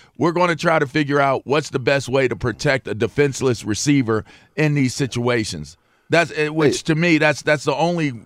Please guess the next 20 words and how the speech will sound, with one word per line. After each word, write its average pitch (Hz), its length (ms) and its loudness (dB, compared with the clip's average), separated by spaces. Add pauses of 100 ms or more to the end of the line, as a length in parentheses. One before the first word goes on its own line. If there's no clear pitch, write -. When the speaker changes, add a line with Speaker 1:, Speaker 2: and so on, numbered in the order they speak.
(220)
Speaker 1:
real 139 280 2
reasonable 127 540 0
way 123 120 2
you 143 160 0
could 156 160 -4
go. 294 400 2 (640)
Speaker 2:
Hey, 139 180 0
at 160 200 6
the 139 120 -2
end 165 140 -2
of 143 80 0
the 127 80 -2
day, 117 440 2 (340)
like, 101 200 -8
these 127 200 -2
kids 120 340 -2
are 101 60 -2
just 107 300 -6
playing 107 260 -8
football. 85 680 -10